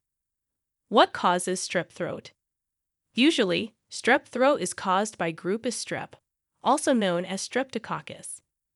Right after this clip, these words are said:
Streptococcal pharyngitis is a highly contagious disease, easily spread by coughing, sneezing,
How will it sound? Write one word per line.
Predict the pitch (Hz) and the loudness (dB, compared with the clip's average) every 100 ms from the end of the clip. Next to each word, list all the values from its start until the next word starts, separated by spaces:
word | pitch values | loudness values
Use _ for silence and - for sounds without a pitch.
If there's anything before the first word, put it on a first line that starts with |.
| _ | _
Streptococcal | - - 294 359 339 247 226 254 269 | -8 0 0 0 0 0 0 0 -2
pharyngitis | - 226 294 240 180 160 - - | 0 0 2 0 -2 -6 -10 -12
is | 202 196 | -8 -8
a | - | -6
highly | - 220 254 285 | -4 -2 -2 -2
contagious | - 254 - 196 208 - | -2 -2 -4 -6 -6 -8
disease, | 208 185 147 160 - - _ _ _ _ - | -8 -8 -12 -14 -16 -16 _ _ _ _ 2
easily | 285 349 381 381 | 4 4 2 2
spread | - - 190 202 | 0 2 2 2
by | 180 | -2
coughing, | 170 - 185 - 233 262 285 | -4 0 0 0 -4 -4 -6
sneezing, | - - 233 196 - 160 190 | -12 -4 -2 -2 -4 -8 -12